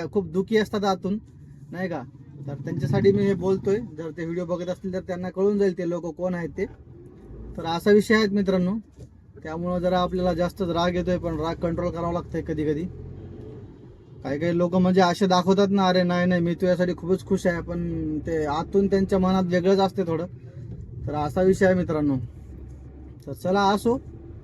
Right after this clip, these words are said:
कोणी काही बोलो, आपण आपले कर्म करत राहायचे. आपल्या नशिबात जे होईल, आपण जसे कर्म करल तसं आपल्यासोबत होते. तुम्ही जर कोणाचं वाईट करत असाल तर तुमचं वाईटच होणार, तुम्ही वाईट विचार करणार तर तुमचं वाईटच होणार, पण तुम्ही जर चांगलं केले मित्रांनो तर तुमचं चांगलंच होणार, कधी पण,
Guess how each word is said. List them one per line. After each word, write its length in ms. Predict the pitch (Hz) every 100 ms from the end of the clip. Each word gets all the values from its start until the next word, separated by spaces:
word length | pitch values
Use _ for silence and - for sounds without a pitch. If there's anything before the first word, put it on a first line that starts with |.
| - -
कोणी 220 | 180 180
काही 220 | 180 202
बोलो, 200 | 196 208
आपण 320 | 190 185 202
आपले 240 | 196 196 190
कर्म 300 | 202 196 202
करत 280 | 196 202
राहायचे. 340 | 202 202 180 226 - - - - - - -
आपल्या 260 | 135 139 175
नशिबात 420 | 170 - 180 180
जे 140 | 170 180
होईल, 280 | 175 185
आपण 300 | 180 165 185
जसे 200 | 180 180
कर्म 300 | 185 185 180
करल 260 | 175 190 185 180
तसं 180 | 175 196
आपल्यासोबत 520 | 175 185 170 180 165
होते. 300 | 170 - 185 - - - - - -
तुम्ही 200 | 196 233
जर 100 | 247
कोणाचं 380 | 240 247 247 240
वाईट 220 | 254 240
करत 100 | 254
असाल 240 | 220 262
तर 80 | 233
तुमचं 340 | 226 247 233 240
वाईटच 240 | 247 233
होणार, 260 | 202 170 143 127
तुम्ही 180 | 175 190
वाईट 220 | 196 208
विचार 240 | 202 226
करणार 340 | 214 226 226 233
तर 100 | 220
तुमचं 320 | 208 220 226
वाईटच 240 | 226 220
होणार, 240 | 196 160 147 - - - - 143
पण 60 | -
तुम्ही 180 | 185 208
जर 140 | 226
चांगलं 300 | 214 233 240
केले 260 | 226 240 240
मित्रांनो 400 | 240 240 247 240
तर 60 |
तुमचं 220 | 233 233 226
चांगलंच 300 | 240 247 190
होणार, 220 | 190 180
कधी 300 | 214 202 240
पण, 220 | 190